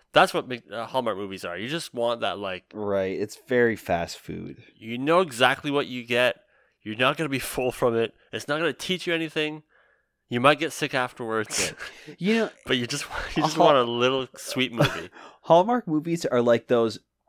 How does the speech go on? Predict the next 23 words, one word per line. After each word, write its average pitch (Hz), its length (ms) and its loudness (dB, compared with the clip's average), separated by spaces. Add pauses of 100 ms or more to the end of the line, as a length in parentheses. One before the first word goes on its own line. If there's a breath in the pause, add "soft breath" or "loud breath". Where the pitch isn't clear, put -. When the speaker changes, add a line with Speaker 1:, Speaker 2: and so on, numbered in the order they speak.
Speaker 2:
romance 120 600 2
novels 127 440 0
that 107 160 0
you 101 140 -6
see 104 280 -6
in 98 80 -2
the 76 60 -8
grocery 90 600 -6
store. 110 480 -2 (880)
Speaker 1:
Right. 113 300 4
Speaker 2:
With, 110 200 -2
like, 101 140 2
the 98 100 0
shirtless 98 500 -4
dude 117 240 0
on 120 200 0
it. 131 200 -4 (760)
Speaker 1:
Yeah. 104 200 -2 (400)
Speaker 2:
It's 135 300 -2
not, 165 360 0 (580)
like, 107 440 0 (280)
great 107 380 2
literature, 95 840 -2